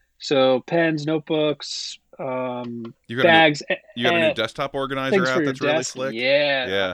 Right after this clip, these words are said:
Speaker 1: I am so, so excited for that. Yeah, it's called Mosaic, and there's more coming with that,
Speaker 2: Oh, nice.
Speaker 1: uh, this coming week. So by the time this episode is out. And, uh, basically, our gist is, like, how can we help you do your best thinking outside of your computer?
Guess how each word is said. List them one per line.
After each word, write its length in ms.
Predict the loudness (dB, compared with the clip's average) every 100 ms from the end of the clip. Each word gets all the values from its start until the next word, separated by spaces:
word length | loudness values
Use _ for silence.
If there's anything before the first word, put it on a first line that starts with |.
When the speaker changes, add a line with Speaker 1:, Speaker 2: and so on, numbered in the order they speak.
| -6
Speaker 1:
I 260 | -6 -4 -4
am 280 | -6 -8
so, 560 | -10 -8 -6 -4 -6 -10
so 260 | -14 -10 -10
excited 360 | -8 -8 -8 -10
for 100 | -10
that. 300 | -10 -10 -8
Yeah, 180 | -6 -8
it's 100 | -4
called 220 | -4 -4
Mosaic, 580 | -6 -4 -2 0 -2 -4
and 120 | -6
there's 160 | -6 -8
more 560 | -8 -4 -2 0 -2 -4
coming 400 | -4 -2 -2 -2
with 160 | -4 -2
that, 240 | 0 0 -2
Speaker 2:
Oh, 100 | -4
nice. 220 | -6 -6
Speaker 1:
uh, 80 | -8
this 260 | -10 -10 -10
coming 280 | -10 -8 -4
week. 300 | -4 -6 _ _ _ _ _ -4
So 120 | 2
by 180 | 4 4
the 140 | 0
time 280 | 0 0 0
this 160 | -2
episode 420 | -2 -2 -4 -2 -2
is 140 | -2
out. 320 | 0 0 -4 _ _ _ _ _ -6
And, 380 | -2 0 4 4
uh, 380 | 4 2 -2 0
basically, 800 | 2 2 2 2 2 2 0 0
our 180 | 2 0
gist 360 | 2 -2 -2
is, 120 | -4 -4
like, 140 | 0
how 140 | 0
can 160 | 0 -2
we 80 | 0
help 200 | 0 0
you 80 | -4
do 140 | -4
your 180 | -4 -4
best 280 | -4 -4 -6
thinking 440 | -10 -10 -16 -18 _ _ _ -8
outside 380 | -6 -2 -2 -2
of 80 | -6
your 100 | -12
computer? 380 | -12 -8 -8